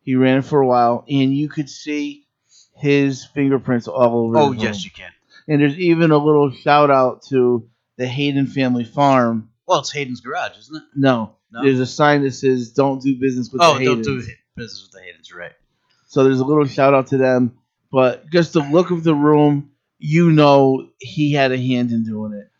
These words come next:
Speaker 2: Well,
Speaker 1: The
Speaker 2: you knew
Speaker 1: way
Speaker 2: it was his room.
Speaker 1: everything was distressed, the
Speaker 2: Yeah.
Speaker 1: way everything was. Um,
Speaker 2: Oh, yeah.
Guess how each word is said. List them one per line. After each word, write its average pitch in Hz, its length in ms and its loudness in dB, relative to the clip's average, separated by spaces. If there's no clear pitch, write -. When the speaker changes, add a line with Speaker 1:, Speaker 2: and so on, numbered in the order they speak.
Speaker 2:
Well, 156 140 4
Speaker 1:
The 135 100 4
Speaker 2:
you 139 60 4
knew 143 60 6
Speaker 1:
way 156 180 6
Speaker 2:
it 151 60 2
was 123 160 -2
his 120 180 -6
room. 165 100 4
Speaker 1:
everything 151 440 0
was 139 200 0
distressed, 127 720 -6
the 123 100 -16
Speaker 2:
Yeah. 131 80 -2
Speaker 1:
way 135 420 -2
everything 127 460 -2
was. 113 480 -4
Um, 120 160 0
Speaker 2:
Oh, 123 40 6
yeah. 113 260 0